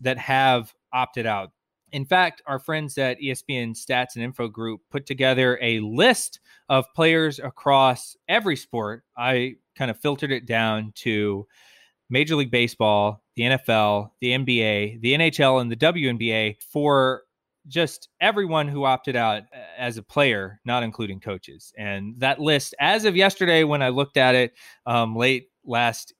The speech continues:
uh, night, so there may have been some added to the list since then, was a hundred and ten players long. And,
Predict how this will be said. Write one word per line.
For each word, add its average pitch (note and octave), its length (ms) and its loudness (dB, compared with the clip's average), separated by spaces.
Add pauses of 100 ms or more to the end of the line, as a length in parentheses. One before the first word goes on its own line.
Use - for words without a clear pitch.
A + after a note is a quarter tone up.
uh, G#2 340 0
night, A#2 320 0 (300)
so A#2 180 -4
there A2+ 140 -2
may B2 140 -2
have A#2 120 -2
been A2 300 -6
some A2+ 320 -2
added A2+ 340 0
to A#2+ 80 -8
the G#2+ 80 -4
list G#2 260 -4
since A2+ 260 -6
then, G#2 220 -6
was A2+ 280 0
a G#2+ 80 -4
hundred D3 280 -2
and B2+ 120 -6
ten A#2 500 0 (140)
players G#2+ 340 -2
long. C3 460 2 (200)
And, E3 520 0